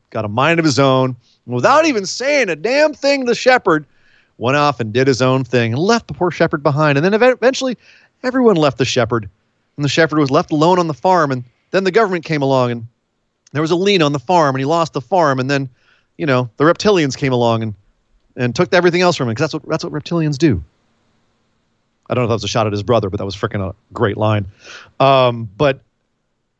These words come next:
that's what Bray was giving us.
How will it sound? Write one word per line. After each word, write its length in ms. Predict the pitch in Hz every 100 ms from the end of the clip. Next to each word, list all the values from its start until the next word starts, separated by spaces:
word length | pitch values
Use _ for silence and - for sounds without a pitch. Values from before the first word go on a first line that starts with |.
| _ _ _ -
that's 400 | 196 226 - - _ _ _ _
what 260 | - 160 175
Bray 180 | 143 165
was 160 | 156 107
giving 260 | 147 120
us. 320 | 98 98 -